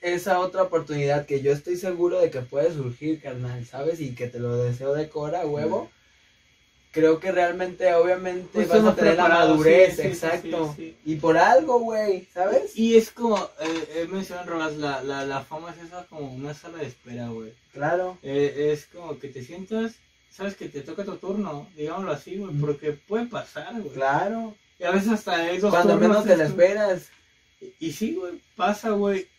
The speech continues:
Speaker 2: Y tampoco vivo esperanzado a
Speaker 1: Claro.
Speaker 2: Mi rap es, eh, trato de hacerlo siempre para mí, para lo que pienso, para lo que creo, lo que estoy viviendo. Y me quiero escuchar de cuarenta años, güey.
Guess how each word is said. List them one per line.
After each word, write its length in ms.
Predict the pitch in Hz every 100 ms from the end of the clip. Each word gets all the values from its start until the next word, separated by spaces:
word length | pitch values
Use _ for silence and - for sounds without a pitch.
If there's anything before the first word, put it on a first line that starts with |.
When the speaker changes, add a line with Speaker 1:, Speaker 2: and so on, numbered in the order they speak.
| _ _ _ _
Speaker 2:
Y 240 | 165 180
tampoco 440 | - 175 160 190 220
vivo 220 | 214 202
esperanzado 920 | 196 - 156 139 139 131 156 156 156
a 300 | 135 123 123 _ _ _
Speaker 1:
Claro. 580 | - 151 190 226 214 196
Speaker 2:
Mi 200 | 180 165
rap 180 | 160 180
es, 140 | 208 190 -
eh, 180 | 359 - _ _
trato 280 | 175 175 190
de 40 |
hacerlo 180 | 151 170
siempre 220 | 190 190 190
para 220 | 156 123
mí, 260 | 123 147
para 240 | 151 151 135
lo 160 | 127
que 100 | 127
pienso, 380 | - 139 143 151
para 160 | - 151
lo 100 | 123
que 140 | 113
creo, 240 | 147 170 175
lo 160 | 139
que 80 | 131
estoy 200 | 120 147
viviendo. 680 | 143 135 156 190 208 220 240 _ _ _ _
Y 100 | 147
me 100 | 139
quiero 140 | 123 165
escuchar 400 | - 160 160 156
de 80 | 185
cuarenta 500 | 151 143 160 - 180
años, 280 | 196 202
güey. 280 | 196 220 240